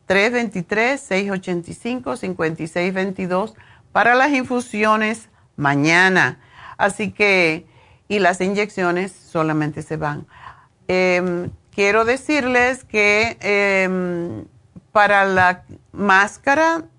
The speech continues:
de blanqueadora del cutis,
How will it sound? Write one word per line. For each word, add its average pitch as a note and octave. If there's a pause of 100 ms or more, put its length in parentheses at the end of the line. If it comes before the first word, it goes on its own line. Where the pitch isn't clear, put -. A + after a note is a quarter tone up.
(120)
de F3+
blanqueadora F3+
del B3+
cutis, F4